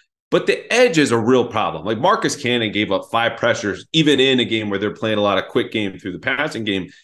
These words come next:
And then Cole Strange gets benched with two holding penalties, a run stuff, a sack, a hurry, and another quarterback hit. So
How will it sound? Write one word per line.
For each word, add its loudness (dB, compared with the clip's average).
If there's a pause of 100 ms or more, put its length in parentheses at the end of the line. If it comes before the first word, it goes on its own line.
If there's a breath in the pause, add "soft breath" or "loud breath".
(160 loud breath)
And 2
then 2
Cole 2
Strange 0
gets 0
benched -2
with -6
two 6
holding 2
penalties, -2
a -6
run 4
stuff, -2
a -8
sack, -2
a -6
hurry, 0 (360 loud breath)
and -2
another 0
quarterback 0
hit. 0
So 2